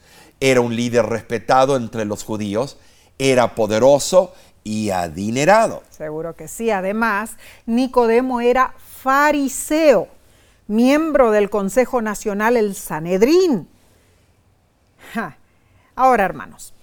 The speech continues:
Speaker 2: la entrevista de Nicodemo con Jesús ocurrió por la noche, ¿no es cierto? Pero la penumbra no escondió el corazón del fariseo. Jesús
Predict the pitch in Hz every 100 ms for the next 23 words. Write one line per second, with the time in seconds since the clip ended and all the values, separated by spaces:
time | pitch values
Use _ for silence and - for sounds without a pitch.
0 | _ _ _ _ 208 240 262 269 262 262
1 | 330 453 - 440 370 262 233 202 180 214
2 | 240 208 190 175 180 - 254 240 190 180
3 | 175 196 226 - _ - 196 180 131 135
4 | 214 262 - - 160 - 175 151 - _
5 | _ _ _ _ _ _ _ _ 220 202
6 | 196 196 196 202 196 240 277 214 190 185
7 | 185 226 240 - - 185 180 190 247 226
8 | 180 160 - 214 196 175 151 160 147 143
9 | - 220 170 113 - 196 - - 294 277
10 | -